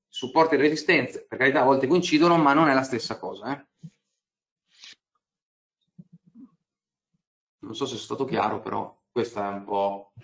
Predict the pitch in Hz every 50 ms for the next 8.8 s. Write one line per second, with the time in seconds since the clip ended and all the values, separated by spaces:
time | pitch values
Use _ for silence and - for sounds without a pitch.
0 | _ _ _ - 107 113 110 120 - - 143 170 180 - - - - - 196 190
1 | 185 165 170 185 185 180 170 151 151 - 190 190 - 202 185 196 190 - - 143
2 | 139 - 131 143 180 196 175 - - - 147 127 110 - - - - 131 131 117
3 | - - 160 170 143 123 120 117 113 - 110 104 107 117 - - - _ _ _
4 | _ _ _ _ _ _ _ _ _ - 156 156 202 190 190 190 - 160 160 156
5 | 131 127 120 113 - 151 143 139 123 127 139 156 160 151 135 135 131 135 131 143
6 | 143 143 143 139 139 - - 123 123 127 127 131 139 147 147 139 120 - 110 101
7 | - - - 170 170 - 139 123 131 147 147 143 143 135 139 147 151 151 139 120
8 | 107 - 143 139 - 135 147 131 110 110 120 120 117 - -